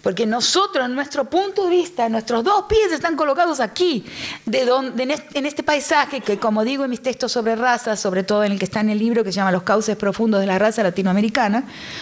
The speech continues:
donde tengo diferencias con Quijano. Al-, tengo, tengo diferencias que las puedo, se puede, es un autor extremadamente nuestro, en el sentido en el que discursos diferentes, discursos diversos,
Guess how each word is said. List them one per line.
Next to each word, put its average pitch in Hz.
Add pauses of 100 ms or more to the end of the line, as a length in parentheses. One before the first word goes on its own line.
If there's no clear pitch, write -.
donde 202
tengo 330
diferencias 349
con 202
Quijano. 147 (480)
Al-, 185
tengo, 294 (120)
tengo 294
diferencias 339
que -
las -
puedo, 240
se 226
puede, - (260)
es 208
un 233
autor 214
extremadamente 240 (1000)
nuestro, 214 (160)
en 175
el 175
sentido 220 (220)
en 202
el 190
que 196 (100)
discursos 233
diferentes, 233 (340)
discursos 226
diversos, 233